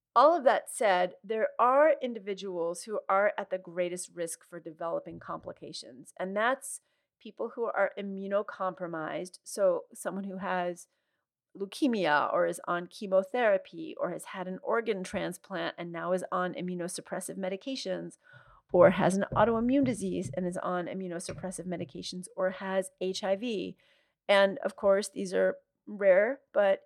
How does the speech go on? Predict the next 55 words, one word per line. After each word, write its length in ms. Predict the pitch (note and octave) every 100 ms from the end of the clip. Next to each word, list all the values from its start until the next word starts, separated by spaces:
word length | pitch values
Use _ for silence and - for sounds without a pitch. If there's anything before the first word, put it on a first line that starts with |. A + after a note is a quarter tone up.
| _
if 180 | F3+ F3+
your 160 | - F#3+
child 400 | - F3+ F#3 F#3
has 240 | E3+ F3+
one 120 | F3+
of 120 | F3+
these, 240 | F#3 F#3+ F#3+
or 80 | F3+
if 140 | -
there's 180 | F3+ F3
a 40 | F#3+
family 440 | - F#3+ F#3 F#3+
member 260 | F3+ E3+ F3+
that 200 | F#3+ F#3
has 220 | F3+ F3+
one 140 | E3+
of 120 | E3+ D#3+
these, 360 | D#3 D#3 - _ _ _ _ -
that's 220 | F#3+ F#3+
a 40 | F3+
person 360 | - F3+ F3+ -
at 100 | -
greater 340 | - D#3+ F3+
risk. 380 | G3 - F3+ - _ _ _ - _ -
Pregnant 500 | - A#3 B3+ C#4 -
women 380 | G3 F#3+ G#3
who 160 | G#3+ G#3
have 180 | G#3 F#3+
never 320 | F#3+ F#3 F#3
been 220 | F#3 F#3+
vaccinated 840 | F#3+ F#3+ G#3+ - G3 E3+ E3+ E3+ F3
are 160 | - F3+
at 160 | E3+ F#3+
greater 380 | F3+ E3+ E3+
risk. 400 | E3+ F3 F#3 -
So, 380 | - A3+ G#3+ G3+ _ _ _ _ _
you 100 | A3+
know, 80 | A3+
this 220 | G#3 A3+
is 60 | A#3+
something 240 | A#3 A3
to 80 | G#3+
think 260 | - E4 D4+
about 420 | G#3+ G3 G3 -
when 220 | G3 G3
you're 100 | G3
making 300 | F3+ F#3+ F#3+
the 60 | F3+
decision 440 | F#3 - F#3 F3+
about 280 | F3+ F3 -
whether 240 | F3+ F3
to 80 | E3+
vaccinate 640 | F3 E3+ F3+ G3 F3+ F3+ -
your 140 | F3
children. 720 | - C#4+ C#4 F#3 F#3 F#3 F3